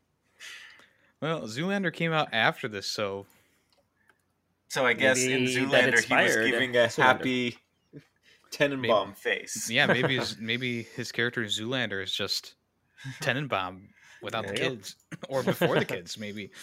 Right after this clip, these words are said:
Speaker 1: Although they did say that he was, like, a child prodigy genius with the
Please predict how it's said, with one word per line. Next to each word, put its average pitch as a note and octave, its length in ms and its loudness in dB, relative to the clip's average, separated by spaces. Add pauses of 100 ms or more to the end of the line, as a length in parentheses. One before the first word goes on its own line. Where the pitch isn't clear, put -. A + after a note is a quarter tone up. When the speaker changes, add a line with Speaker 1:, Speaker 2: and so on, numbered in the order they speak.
(1600)
Speaker 1:
Although B2+ 200 2
they C#3 100 0
did D#3 160 0
say D3 160 0
that B2 160 2
he A#2 80 -2
was, A2 140 -2
like, G#2 120 0
a G2 100 -2 (420)
child G2 420 -2
prodigy F#2+ 400 -4
genius F#2+ 460 -10
with - 100 -20
the F2+ 120 -8